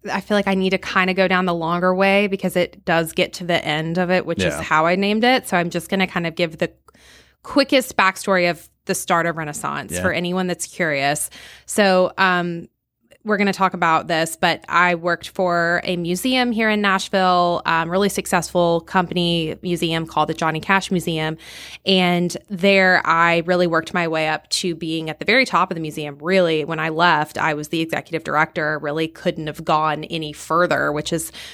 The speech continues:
Speaker 1: crazy considering, um, you know, I was so young. I think I was twenty-two when I left that job. Um, and, you know, that was my start in social media. That was my start in business. And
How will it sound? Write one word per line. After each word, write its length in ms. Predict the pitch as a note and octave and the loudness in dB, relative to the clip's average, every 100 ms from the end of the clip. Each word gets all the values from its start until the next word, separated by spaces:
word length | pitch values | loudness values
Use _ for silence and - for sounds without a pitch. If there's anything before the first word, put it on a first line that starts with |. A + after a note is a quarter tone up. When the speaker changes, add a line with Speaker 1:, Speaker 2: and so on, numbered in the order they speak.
| - | -10
Speaker 1:
crazy 480 | - A#3 A3 F#3 E3 | 2 4 6 4 2
considering, 680 | E3 F3+ - E3 D#3 D#3 - - | 2 -2 0 2 0 -2 -6 -2
um, 360 | D3+ G2 G#2 - _ - | 0 0 -6 -14 _ -6
you 100 | F#3 | -4
know, 180 | C#3+ D#3 - | -4 -8 -6
I 120 | F#3 | -6
was 120 | E3 | -4
so 120 | - | -4
young. 400 | D#3 D3+ F#3+ G3+ F#3 | -4 -2 -4 -4 -8
I 60 | |
think 180 | F3 D3+ - | -10 -8 -6
I 60 | |
was 120 | E3+ | -6
twenty-two 480 | - F3 D#3+ - C#3 | -6 -8 -6 -6 -6
when 140 | D#3 E3+ | -4 -4
I 60 | |
left 400 | D3+ A#2+ - - | -2 -2 -4 -4
that 200 | A#2 F2+ | -2 -2
job. 480 | - F3+ F3 D3+ D#3+ - - - - | 2 4 6 4 0 -10 -20 -20 -2
Um, 480 | G#3 G3 F3+ F3 F3 - | 2 2 2 -2 -6 -2
and, 420 | G3+ G3 F#3+ F#3 _ _ _ - | 2 2 2 -2 _ _ _ -6
you 120 | A3 | 0
know, 220 | G3+ F3+ F3 _ | 2 0 -4 _
that 140 | G3+ F#3+ | 0 0
was 120 | G3+ | 0
my 160 | G3+ G3 | 0 0
start 580 | F#3 - - E3+ F#3+ A#3 | -2 -6 0 2 2 -2
in 80 | |
social 360 | A3 G#3+ G#3+ A3+ | -4 -2 -2 -4
media. 360 | A3 A3 A#3+ A#3 | -4 -2 0 2
That 120 | F#3+ | 0
was 120 | - | -4
my 80 | D#3 | -10
start 400 | - - D3 E3+ | -10 -6 -4 -2
in 120 | A3 | -2
business. 560 | A#3+ B3 C#4 D4+ D4 - - | 0 0 0 0 -2 -4 -4
And 540 | G3 F#3 F#3 F3+ F3 | 0 2 2 0 -6